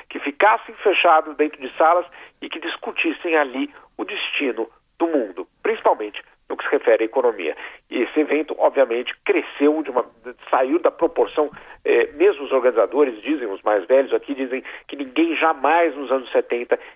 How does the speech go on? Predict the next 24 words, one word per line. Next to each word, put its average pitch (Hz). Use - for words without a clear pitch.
imaginaria 117
que -
Davos 113
hoje 113
seria 120
o -
principal 165
evento 135
da 131
elite 131
financeira 143
e 147
política 117
mundial. 123
Isso 247
é 269
Davos. 131
Davos, 151
uma 135
cidade, 107
eu -
diria, 113
relativamente 139
tranquila, -